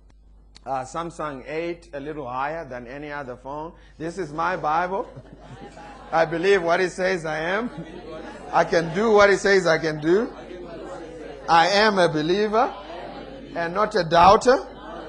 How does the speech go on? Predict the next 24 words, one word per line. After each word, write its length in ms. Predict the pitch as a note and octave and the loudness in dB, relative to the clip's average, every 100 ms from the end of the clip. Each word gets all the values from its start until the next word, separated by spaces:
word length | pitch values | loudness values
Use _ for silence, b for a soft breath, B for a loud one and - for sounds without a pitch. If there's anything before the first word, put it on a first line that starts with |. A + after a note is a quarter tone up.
| - - - - | -16 -16 -8 -4
a 160 | E3+ | -4
doer, 680 | C#3+ E3+ B3 F#3+ D#3 F#3 A#3+ - - - - - | -4 -2 4 6 8 6 4 -8 -18 -18 -14 -2
not 280 | F3+ G#3 D#3 | 2 2 2
just 300 | F#3+ F#3+ F#3+ | 0 0 -4
a 100 | E3 | -6
hearer. 540 | F3 G#3 E3 C#3+ G#2 - - - - - - - - | -2 0 0 -2 -8 -14 -18 -16 -16 -16 -18 -18 -6
Today, 560 | F#3+ E3 A3+ F#3+ A#2 - - - - - - | 0 4 6 4 0 -10 -20 -20 -20 -6 0
I 100 | E3+ | 2
will 140 | F3 | 2
learn 220 | G3 G#3+ | 0 -2
from 200 | F#3+ E3 | -4 -4
God's 300 | E3 G#3 - | 0 0 0
word, 360 | D3 D3+ G3 E3+ - - - - - - - - - - D3+ | -6 -2 -2 -2 -10 -16 -14 -14 -16 -16 -18 -16 -16 -12 -8
and 160 | E3+ | 0
my 180 | F#3 A3+ | 4 6
life 560 | F#3+ C#3+ D3+ G#3 - - - - - - | 6 2 2 0 -6 -18 -20 -18 -18 -10
will 140 | D3+ E3+ | -4 0
never 280 | F#3+ G3+ F3 | 2 2 2
be 140 | E3+ | 0
the 140 | D#3 | 0
same, 500 | D3+ E3 F3 G#3 A#3+ - - - - - - - C3+ | -2 -2 -2 -2 -4 -10 -16 -16 -16 -16 -16 -10 -4
because 400 | E3 G#3 F#3 - | 2 4 2 0
faith 380 | A3 A3+ G#3 | 0 2 0
comes 560 | - D3+ D#3+ G3+ D#3+ - | -2 -2 -2 -4 -10 -16